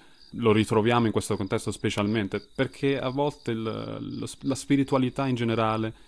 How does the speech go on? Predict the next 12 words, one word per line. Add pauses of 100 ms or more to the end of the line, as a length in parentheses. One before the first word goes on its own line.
(240)
le
religioni, (280)
la
magia,
l'esoterismo,
l'occulto,
la
psichedelia,
tutte
queste
cose
qui,